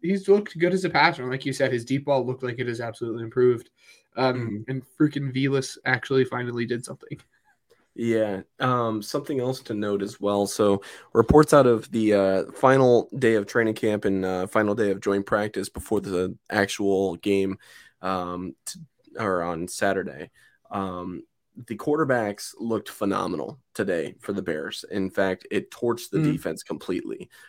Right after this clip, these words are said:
Speaker 2: We're talking not only Justin Fields, we're talking P J Walker, we're talking Tyler Bagent. I mean, everybody was connecting. I believe D J Moore caught three touchdown passes today in scrimmage play.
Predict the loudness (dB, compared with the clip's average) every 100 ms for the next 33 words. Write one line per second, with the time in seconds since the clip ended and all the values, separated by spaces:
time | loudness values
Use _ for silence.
0 | _ -4 -2 -4 -2 0 4 4 2 0
1 | 0 -2 -4 -6 -6 -4 -4 -4 -8 -6
2 | -4 -6 -6 -6 -6 -2 -2 0 -2 -2
3 | -4 -6 -10 _ _ -6 -2 -2 -2 -2
4 | 2 2 2 0 0 -2 -4 -6 -10 _
5 | _ -2 2 2 2 -4 _ -2 0 0
6 | 0 0 2 0 -2 -2 0 0 0 -2
7 | -4 -4 -10 _ -6 2 2 2 2 2
8 | 4 6 6 2 2 0 0 -4 -6 -2
9 | -4 -2 -4 -2 -2 -4 -6 -12 -4 -4
10 | -2 -4 -4 -4 -2 -6 -4 -2 -2